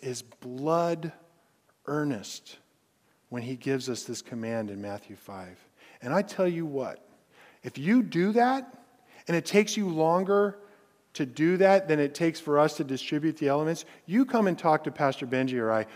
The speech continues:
We'll take you back here and we'll serve you communion on your own. It's that important.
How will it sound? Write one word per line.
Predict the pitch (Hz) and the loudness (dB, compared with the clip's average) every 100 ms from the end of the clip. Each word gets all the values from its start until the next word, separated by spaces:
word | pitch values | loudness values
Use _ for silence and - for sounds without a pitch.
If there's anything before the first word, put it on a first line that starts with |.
| - | -12
We'll | 165 185 | -2 2
take | 208 208 | 4 2
you | 185 | 2
back | 151 143 | 4 4
here | 147 131 | 2 0
and | 127 | 0
we'll | 127 | -4
serve | - 139 | -2 -2
you | 127 113 | -2 -6
communion | 120 113 120 104 | -8 -6 -6 -6
on | 101 | -8
your | 101 98 | -8 -10
own. | 95 87 87 _ _ _ _ _ _ _ _ _ _ | -12 -16 -20 _ _ _ _ _ _ _ _ _ _
It's | 156 156 - 123 | -2 -2 -4 -6
that | 127 151 151 160 - - _ _ _ _ _ _ _ _ _ _ _ _ _ _ - | 4 6 6 2 -4 -20 _ _ _ _ _ _ _ _ _ _ _ _ _ _ -12
important. | 123 - 139 135 - 87 - | -12 -6 -6 -6 -8 -18 -20